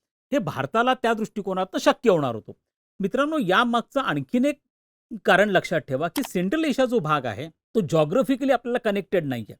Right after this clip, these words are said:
त्यामुळे सेंट्रल एशिया आपल्यासाठी मोठी बाजारपेठ आहे, परंतु आपला जो सेंट्रल एशिया बरोबरचा व्यापार आहे हा साधारणतः आठ ते दहा अब्ज डॉलरचा आहे, पण तो by air होतो, म्हणजे हवाई मा-, मार्गाने होतो, तो by road होत नाही. याचं कारण असं आहे की आपली geographical कनेक्टिव्हिटी त्यांच्याबरोबर नाहीये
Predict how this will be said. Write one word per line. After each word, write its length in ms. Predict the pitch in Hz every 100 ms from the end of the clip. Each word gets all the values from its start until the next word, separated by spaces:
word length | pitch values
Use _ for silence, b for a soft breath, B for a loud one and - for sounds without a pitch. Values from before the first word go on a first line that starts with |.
| _ -
त्यामुळे 420 | 180 220 247 262 b
सेंट्रल 340 | - 185 175 254
एशिया 220 | 220 247
आपल्यासाठी 320 | 233 220 240
मोठी 220 | 247 262
बाजारपेठ 520 | 285 254 311 311 262 170
आहे, 200 | 110 104 _ 196
परंतु 340 | 220 214 277 -
आपला 340 | 143 - 233 262
जो 100 | 285
सेंट्रल 320 | 233 214 226
एशिया 240 | 208 226
बरोबरचा 420 | 208 196 202 220
व्यापार 340 | 180 151 170 151
आहे 280 | 120 117 117 _ _ _ _
हा 100 | 185
साधारणतः 540 | 185 135 139 190 185 214
आठ 340 | 175 165 -
ते 60 | 196
दहा 280 | 147 180 165
अब्ज 220 | 117 220
डॉलरचा 480 | 214 165 151 - 135
आहे, 220 | 101 120 _ _ _
पण 140 | 277
तो 180 | 247 311
by 340 | 233 208 269 302 -
air 260 | 247 262 214
होतो, 320 | 147 - 101
म्हणजे 360 | 127 151 185 254 -
हवाई 220 | 175 302
मा-, 240 | 262 202 175
मार्गाने 400 | 175 151 165 143
होतो, 280 | 117 123
तो 200 | - 247
by 260 | 202 180 247
road 240 | 190 294
होत 140 | 208 -
नाही. 180 | 127 107 - _ _ _
याचं 140 | 214 285
कारण 280 | 240 294 269
असं 180 | 196
आहे 60 | 247
की 80 | 262
आपली 220 | 208 269
geographical 640 | 165 143 196 202 233 262
कनेक्टिव्हिटी 600 | 220 175 170 202 160 147
त्यांच्याबरोबर 640 | - 160 196 156 156 233
नाहीये 300 | 254 330 247